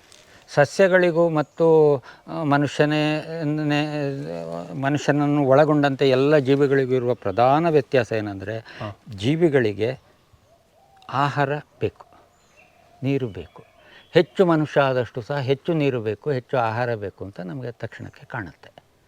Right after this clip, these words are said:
Speaker 1: ಆದರೆ ವಿಲೋಮವಾಗಿ ಸಸ್ಯಗಳು ಹೆಚ್ಚಾದಷ್ಟು ಸಹ ಕಮ್ಮಿ ನೀರು ಸಾಕು, ಕಮ್ಮಿ ಆಹಾರ ಸಾಕು. ಯಾಕಂದ್ರೆ ಎಲ್ಲ ಜೀವಿಗಳಿಗೂ ಆಹಾರ ಕೊಡುವುದು ಸಸ್ಯಗಳೇ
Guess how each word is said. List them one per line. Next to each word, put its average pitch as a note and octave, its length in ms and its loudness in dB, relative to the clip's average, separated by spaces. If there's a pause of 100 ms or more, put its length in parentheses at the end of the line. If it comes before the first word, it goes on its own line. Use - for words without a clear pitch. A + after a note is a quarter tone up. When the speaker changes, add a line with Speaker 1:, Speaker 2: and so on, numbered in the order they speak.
(340)
Speaker 1:
ಆದರೆ G2 400 -8 (680)
ವಿಲೋಮವಾಗಿ A#2+ 960 2 (300)
ಸಸ್ಯಗಳು C3 560 0
ಹೆಚ್ಚಾದಷ್ಟು C3 680 -2
ಸಹ A#2+ 200 -8
ಕಮ್ಮಿ E3+ 400 -2
ನೀರು C#3 260 -2
ಸಾಕು, A2 340 -12
ಕಮ್ಮಿ D3+ 380 -6
ಆಹಾರ G#2 340 -8
ಸಾಕು. - 340 -20 (360)
ಯಾಕಂದ್ರೆ F3 400 2
ಎಲ್ಲ D#3 380 4
ಜೀವಿಗಳಿಗೂ F3+ 600 4
ಆಹಾರ E3 500 4
ಕೊಡುವುದು F3 560 0
ಸಸ್ಯಗಳೇ F3 720 2